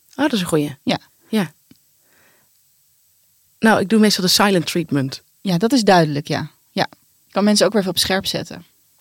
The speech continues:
Speaker 1: Ja, even, even je best doen.
Speaker 2: Even pas op de plaats.
Speaker 1: Wat was jouw shit?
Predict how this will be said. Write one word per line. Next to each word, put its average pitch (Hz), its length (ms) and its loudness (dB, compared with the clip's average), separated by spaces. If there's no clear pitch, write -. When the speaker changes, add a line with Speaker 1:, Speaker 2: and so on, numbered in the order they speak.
Speaker 1:
Ja, 170 380 0
even, 185 420 0
even 196 260 2
je 190 60 2
best 170 240 2
doen. 143 220 -6
Speaker 2:
Even 226 240 -2
pas 196 220 -2
op - 100 -14
de - 60 -8
plaats. - 460 -8
Speaker 1:
Wat 220 160 0
was 240 140 4
jouw 294 160 4
shit? - 380 -4